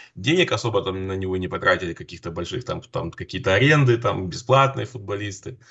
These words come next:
Вот. И на бумаге у них даже два состава, так, ну, практически два состава, там плюс-минус равноценные. Ну, естественно, не на каждую позицию есть прям равноценная замена, но достаточно такой, ну,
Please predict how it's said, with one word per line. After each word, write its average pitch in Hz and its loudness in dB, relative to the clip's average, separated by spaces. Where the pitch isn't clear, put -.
Вот. 101 0
И - -8
на 101 -2
бумаге 139 4
у 120 4
них 131 2
даже 120 4
два 98 2
состава, 92 -4
так, - -10
ну, 160 -8
практически 104 -8
два 92 -2
состава, 90 -2
там 87 -8
плюс-минус 104 -6
равноценные. 90 0
Ну, 123 -6
естественно, 95 0
не 90 -2
на 85 -4
каждую 110 0
позицию 110 -4
есть - -2
прям 87 2
равноценная 90 0
замена, 120 2
но 139 2
достаточно 110 0
такой, 95 -6
ну, 92 -6